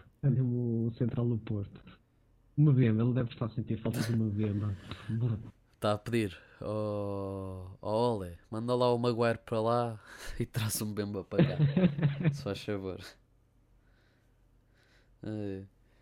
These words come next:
Speaker 1: Muito bem.
Speaker 2: De-, passando só assim para o,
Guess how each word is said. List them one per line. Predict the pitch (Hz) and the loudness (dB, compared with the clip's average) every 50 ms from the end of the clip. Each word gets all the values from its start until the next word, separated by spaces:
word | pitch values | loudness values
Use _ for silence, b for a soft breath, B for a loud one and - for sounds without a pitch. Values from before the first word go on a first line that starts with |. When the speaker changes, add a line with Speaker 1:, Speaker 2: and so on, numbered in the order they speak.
| b b | b b
Speaker 1:
Muito | - 131 135 - 127 | -4 -4 -4 -4 -6
bem. | 110 101 98 104 110 110 - - - - - | -6 -6 -6 -6 -8 -10 -12 -16 -20 -20 -14
Speaker 2:
De-, | - 107 - - _ _ _ _ | -12 -12 -12 -12 _ _ _ _
passando | - 135 - 143 139 135 | -6 -4 -2 -2 -4 -2
só | - - | -4 -4
assim | 135 131 - 135 123 | -6 -4 -6 -8 -8
para | - - | -4 -2
o, | 120 120 120 117 117 117 113 113 | -2 -2 0 -2 -2 -2 -4 -6